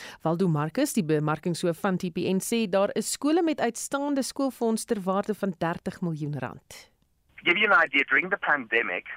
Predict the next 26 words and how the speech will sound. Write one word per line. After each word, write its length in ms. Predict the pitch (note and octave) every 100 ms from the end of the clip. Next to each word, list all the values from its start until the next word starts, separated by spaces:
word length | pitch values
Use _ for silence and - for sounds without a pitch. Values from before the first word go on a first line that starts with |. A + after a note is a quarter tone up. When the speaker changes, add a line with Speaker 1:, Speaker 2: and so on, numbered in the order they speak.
| - _ -
Speaker 2:
only 220 | D3+ A3 -
fifty 260 | F3+ -
percent 440 | - D#3 C#3+ C3 -
of 160 | A2+ A#2 -
parents 400 | A#2 A2+ A2 -
may, 320 | G#2 G#2 G#2+ -
were 260 | A2+ A#2
in 120 | A2+ A2
good 180 | A2+ - -
standing, 500 | G#2+ G#2+ A2 D#2+ - _ - - - -
meaning 380 | C3 D3+ D3+ C3+
that 100 | C3
only 220 | C#3+ A#3 - -
fifty 360 | G3 - G#3+ -
percent 540 | F3+ - - F#2 D3 - - - - - -
of 320 | C3+ C3+ C3 - - _ _ _ _ _
parents 500 | - F#3+ C3 F#2 G2+ -
during 220 | A#2+ C3
the 80 | C3 -
pandemic 500 | A#2 A2 A2 A2 - _ _ _ _ _ _ -
made 180 | C3 -
their 160 | C#3
obligations 680 | A#2+ - A2+ G2+ G#2 - G#2 -
in 160 | G#2 G#2 -
full. 240 | G#2+ D#2+ _ - - - - -
This, 140 | F#3+